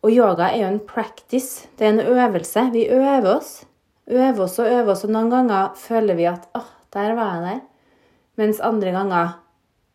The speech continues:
er det ikke like lett. Så igjen da, det å så bli avbrutt når du mediterer eller praktiserer, det er også, det er en del av livet, sånn er det,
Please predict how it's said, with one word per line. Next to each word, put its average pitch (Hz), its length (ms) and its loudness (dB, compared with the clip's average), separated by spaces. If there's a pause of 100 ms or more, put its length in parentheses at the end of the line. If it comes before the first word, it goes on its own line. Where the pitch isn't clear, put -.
(180)
er 349 140 0
det 254 80 2
ikke 208 240 0
like 208 400 -2
lett. - 480 -12 (2000)
Så - 240 2 (240)
igjen 214 320 2
da, 254 80 6
det 214 160 2
å 196 80 2
så 202 240 -4
bli 196 240 0
avbrutt 185 720 -4
når 202 100 2
du 196 80 -2
mediterer 247 800 -2
eller 247 180 -2
praktiserer, 214 640 -2
det 202 140 0 (160)
er - 100 -8
også, 214 460 -4 (760)
det 220 80 -2
er 240 140 2
en 254 100 2
del 226 240 0
av 240 80 0
livet, 214 380 0
sånn 233 180 -2
er 208 300 -2
det, 254 80 0